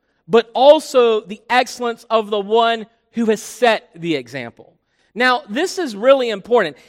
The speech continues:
A-, as is the case with most things relating to Christianity,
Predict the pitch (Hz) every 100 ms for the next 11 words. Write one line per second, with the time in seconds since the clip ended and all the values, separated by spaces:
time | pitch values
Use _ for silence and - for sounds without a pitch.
0 | _ 226 254 _ _ - 254 320 339 277
1 | 269 - 269 277 - 240 - 196 240 294
2 | - - 196 180 190 190 226 240 220 202
3 | 214 190 180 185 180 120 107